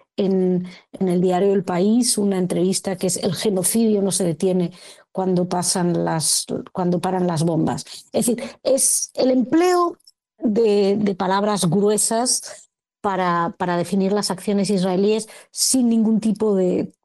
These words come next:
de, de, de rigor ni de apoyo real. Ya lo comentamos en un momento, incluso s-, sí, hay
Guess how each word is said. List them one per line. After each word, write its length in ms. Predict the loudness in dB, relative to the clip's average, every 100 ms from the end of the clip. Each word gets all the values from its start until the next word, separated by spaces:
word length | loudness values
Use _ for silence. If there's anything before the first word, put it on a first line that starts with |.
| _
de, 460 | -8 -2 0 2 2
de, 300 | 0 0 0
de 180 | 0 0
rigor 640 | 0 2 2 2 2 -2 -6 -20 _
ni 140 | -2 0
de 80 | 0
apoyo 380 | -2 -2 0 0
real. 600 | 0 2 2 2 0 -2 -12 _ -8
Ya 200 | -4 -2
lo 100 | 0
comentamos 560 | 0 0 0 0 0
en 60 | 0
un 120 | 2
momento, 380 | 2 2 0 0
incluso 420 | 0 0 0 0
s-, 160 | 0 -4 -16 _ _
sí, 260 | -4 -2 0 0
hay 260 | 0 -2